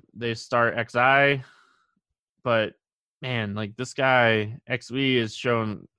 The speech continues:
really strong upside in, in, in, in the short spans that we've seen. So, uh, overall, like I said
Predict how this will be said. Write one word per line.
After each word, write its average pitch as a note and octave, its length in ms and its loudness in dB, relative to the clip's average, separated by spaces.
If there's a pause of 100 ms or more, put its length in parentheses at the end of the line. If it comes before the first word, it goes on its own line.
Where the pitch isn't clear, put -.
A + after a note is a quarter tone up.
really C#3+ 260 0
strong B2 420 -2
upside A2 480 0
in, G#2 120 -4 (320)
in, G#2 340 -8 (500)
in, A2+ 180 -8
in A2 340 -10 (280)
the A#2 120 -10
short C3 400 -4
spans A#2 400 2
that A2 80 -4
we've G#2+ 200 -6
seen. G#2+ 380 -6
So, A2 340 -6 (1300)
uh, F3 300 6
overall, G#3 600 8
like D#3 280 -2
I - 20 -4
said C#3+ 380 2